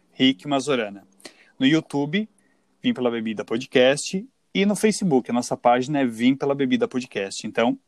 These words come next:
nos acompanhem também lá. Bom, pra falar sobre esse assunto, eu convidei uma pessoa que tem um perfil no Instagram maravilhoso,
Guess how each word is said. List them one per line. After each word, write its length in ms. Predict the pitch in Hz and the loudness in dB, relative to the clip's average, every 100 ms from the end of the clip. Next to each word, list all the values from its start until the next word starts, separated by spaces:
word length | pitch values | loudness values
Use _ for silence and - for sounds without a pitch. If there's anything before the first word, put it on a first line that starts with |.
| - | -2
nos 220 | 135 131 | 0 2
acompanhem 500 | 131 165 135 123 131 | 0 -2 0 2 2
também 260 | 135 139 139 | 0 0 2
lá. 200 | 117 - _ _ _ _ _ _ _ _ _ _ _ _ | 0 -4 _ _ _ _ _ _ _ _ _ _ _ _
Bom, 240 | 127 110 101 _ | -4 -4 -4 _
pra 280 | 131 147 185 | 2 4 2
falar 320 | - 156 127 | -4 -4 -4
sobre 300 | - 110 113 | -4 -6 -6
esse 140 | - 139 | -4 -4
assunto, 640 | - 131 123 127 - 147 147 _ _ _ _ _ _ _ | -4 -2 -2 -2 -4 -10 -12 _ _ _ _ _ _ _
eu 100 | 131 | -8
convidei 400 | - 147 135 143 | -6 -6 -2 -2
uma 140 | 151 143 | -2 -2
pessoa 720 | 156 - 139 127 127 127 127 _ _ _ _ _ | -4 -4 -2 2 2 2 0 _ _ _ _ _
que 100 | 131 | -12
tem 380 | 131 131 135 139 | -6 2 2 2
um 760 | 139 139 135 131 127 123 123 117 | 2 6 6 6 6 4 2 2
perfil 320 | 127 - 156 | 0 0 -2
no 60 | 160 | -2
Instagram 560 | - 139 117 117 117 117 | 0 0 2 2 0 0
maravilhoso, 1200 | 127 127 147 175 143 147 120 110 113 110 123 131 | 4 4 4 2 -4 -6 -6 -4 -4 -6 -10 -10